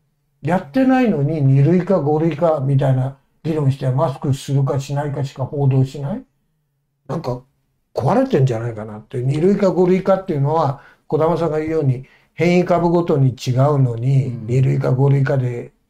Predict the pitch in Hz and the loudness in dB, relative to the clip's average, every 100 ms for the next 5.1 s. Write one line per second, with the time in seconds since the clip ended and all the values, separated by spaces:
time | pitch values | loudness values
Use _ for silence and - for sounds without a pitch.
0 | - 127 135 139 131 139 139 131 127 110 | -12 -4 -2 -2 -2 -2 0 0 0 -4
1 | 127 - - - 151 151 131 123 127 135 | -10 -14 -12 -4 -2 0 -2 -2 -4 -2
2 | 135 123 139 123 113 - 185 190 - 131 | -4 -2 -2 -4 -6 -4 -2 -2 -2 -2
3 | 123 123 127 160 160 - - - - _ | -2 -6 -4 -2 -2 -4 -12 -20 -20 _
4 | - 240 208 - 214 233 214 214 196 196 | -2 0 0 0 -2 2 2 4 4 4